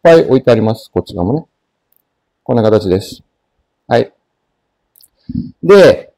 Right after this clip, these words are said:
えっと、まあ、こんな形で、まあ、あの、教授十人の部屋はね、それぞれものすごく個性的なんですね。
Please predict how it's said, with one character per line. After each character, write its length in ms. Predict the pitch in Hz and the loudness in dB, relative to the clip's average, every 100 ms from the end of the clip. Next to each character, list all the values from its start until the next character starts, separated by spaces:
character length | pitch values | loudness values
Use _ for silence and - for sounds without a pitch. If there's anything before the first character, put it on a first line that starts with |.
| - | 2
え 160 | 160 | 2
っ 100 | 156 | 4
と、 140 | 160 156 | 2 4
ま 160 | 165 | 4
あ、 40 | 139 | 4
こ 180 | 156 | 2
ん 60 | 147 | 2
な 120 | 139 | 2
形 340 | 135 135 131 123 | 2 2 2 4
で、 340 | 123 117 - | 4 4 0
ま 140 | 170 180 | -2 0
あ、 180 | 160 - - | 0 -6 0
あ 100 | 151 | 4
の、 440 | 156 147 147 147 | 6 6 6 4
教 220 | 180 208 | 4 4
授 340 | 196 190 190 156 | 6 6 6 6
十 180 | 196 | 6
人 140 | 190 156 | 6 4
の 100 | 127 | 4
部 80 | 127 | 4
屋 120 | 120 | 6
は 120 | 104 | 4
ね、 180 | 104 92 | 2 0
そ 140 | - | 0
れ 100 | 165 | 2
ぞ 100 | 147 | 4
れ 60 | 127 | 4
も 140 | 110 | 4
の 120 | 139 165 | 4 4
す 80 | |
ご 100 | 170 | 2
く 160 | - - | 0 -4
個 160 | - 131 | -2 0
性 180 | 151 | 2
的 280 | 151 131 127 | 2 2 2
な 120 | 117 | 2
ん 60 | 101 | 0
で 60 | - | -2
す 100 | 104 | -2
ね。 260 | 113 117 | 0 -2